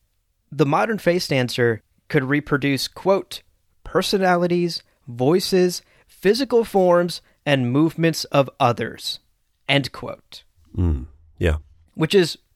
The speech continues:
Speaker 1: all pretty good, but the physical forms part of that is where it gets absolutely wild,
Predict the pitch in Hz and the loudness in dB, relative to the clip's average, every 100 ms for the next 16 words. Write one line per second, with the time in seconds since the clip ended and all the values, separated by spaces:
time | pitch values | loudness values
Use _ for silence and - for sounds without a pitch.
0 | _ - 180 190 285 247 156 123 160 254 | _ 0 2 2 -2 2 4 4 2 -4
1 | _ _ _ _ 180 160 - _ _ _ | _ _ _ _ 2 2 -2 _ _ _
2 | _ 165 143 - 202 208 202 185 - 165 | _ 2 2 2 4 4 0 -2 0 0
3 | 156 - 131 120 110 113 120 _ 147 123 | 0 -2 0 0 0 -6 -6 _ -2 0
4 | 123 120 117 120 - 120 - 123 113 110 | 4 4 4 0 0 -4 -4 -8 -6 -8
5 | 101 107 - - | -6 -8 -8 -10